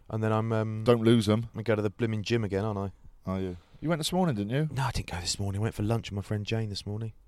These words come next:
Speaker 2: Oh, I did spin.
Speaker 1: I had mushrooms on, garlic mushrooms on toast with, uh, smashed avocado on sourdough. Stop it.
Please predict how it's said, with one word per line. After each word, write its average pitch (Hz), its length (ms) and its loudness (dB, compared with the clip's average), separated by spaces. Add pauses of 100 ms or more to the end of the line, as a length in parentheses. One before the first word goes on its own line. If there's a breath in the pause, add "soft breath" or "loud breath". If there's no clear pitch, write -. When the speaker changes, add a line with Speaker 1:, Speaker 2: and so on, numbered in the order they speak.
Speaker 2:
Oh, 87 280 -2
I 90 40 -2
did 85 140 -14
spin. 90 340 -4 (1120)
Speaker 1:
I - 40 -8
had 101 100 -6
mushrooms 101 340 -2
on, 98 240 -2
garlic 104 260 2
mushrooms 101 340 -6
on 98 120 -4
toast 95 360 -4
with, 101 220 -8
uh, - 80 -14
smashed - 320 -8
avocado 101 540 -6 (100)
on 98 80 -8
sourdough. 101 460 -4
Stop - 340 -10
it. 64 200 -6